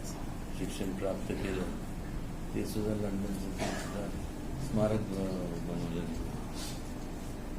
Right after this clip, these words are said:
आणि, अ, फार काय बोलण्यापेक्षा एवढं सांगेन की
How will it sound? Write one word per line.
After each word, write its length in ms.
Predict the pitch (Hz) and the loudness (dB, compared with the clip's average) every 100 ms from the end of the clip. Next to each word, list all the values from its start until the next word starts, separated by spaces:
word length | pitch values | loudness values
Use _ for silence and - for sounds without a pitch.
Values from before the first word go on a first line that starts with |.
| - - - 202 - - - - - - - - - - - - - - - - - | -2 -2 -2 -2 -2 -2 0 0 0 -4 -4 -4 -4 -4 -4 -4 -4 -4 -4 -4 -4
आणि, 560 | - 104 104 107 104 107 | -2 0 2 4 6 6
अ, 300 | 107 104 104 101 - - - - - - - - - - - - - - - - - - | 6 4 2 0 -2 -4 -4 -4 -4 -4 -4 -4 -4 -4 -4 -4 -4 -4 -4 -4 -4 -2
फार 100 | 98 | -2
काय 240 | - 110 | 2 2
बोलण्यापेक्षा 600 | 107 104 104 101 98 - | 4 2 2 2 0 2
एवढं 200 | 104 101 | 2 2
सांगेन 400 | 101 104 98 95 | 0 0 2 2
की 320 | 95 98 98 | 2 0 0